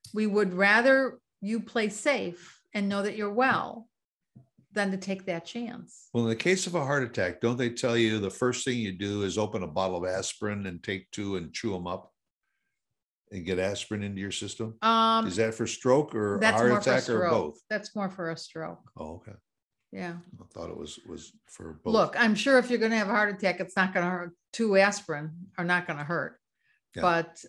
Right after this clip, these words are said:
Speaker 1: um, yeah, I just think you have to be
Speaker 2: <laughs> Yeah.
Speaker 1: a little bit more cautious, my dear.
Speaker 2: <laughs> Doctor says to you, "What have you had?"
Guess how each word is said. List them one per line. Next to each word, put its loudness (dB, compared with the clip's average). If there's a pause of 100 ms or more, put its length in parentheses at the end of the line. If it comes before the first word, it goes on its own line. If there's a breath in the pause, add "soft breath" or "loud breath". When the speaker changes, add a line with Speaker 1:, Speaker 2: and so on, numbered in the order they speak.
Speaker 1:
um, -2 (840)
yeah, 6
I 6
just -2
think -4
you 4
have 6
to 8
be 0
Speaker 2:
<laughs> 2
Yeah. 4
Speaker 1:
a 0
little -2
bit 2
more 0
cautious, 0
my 0
dear. -4
Speaker 2:
<laughs> -10
Doctor 0
says 0
to 0
you, 6
"What 4
have 0
you 0
had?" -2